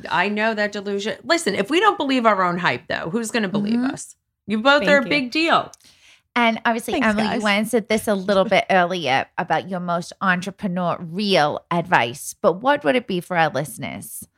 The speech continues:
Speaker 3: Yeah, so other than making connections, I would just say,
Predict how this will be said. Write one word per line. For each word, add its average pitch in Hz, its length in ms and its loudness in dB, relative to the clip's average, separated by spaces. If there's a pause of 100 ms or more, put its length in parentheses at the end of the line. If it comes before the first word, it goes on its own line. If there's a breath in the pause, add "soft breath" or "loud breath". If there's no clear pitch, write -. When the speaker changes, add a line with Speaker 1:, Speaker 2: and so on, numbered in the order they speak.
(560 soft breath)
Speaker 3:
Yeah, 330 300 2
so 285 460 2 (100)
other 285 260 2 (360)
than 330 120 -4
making 262 440 -2
connections, 240 720 -6
I 220 100 -2
would 214 160 -6
just 226 320 -4
say, 214 400 -2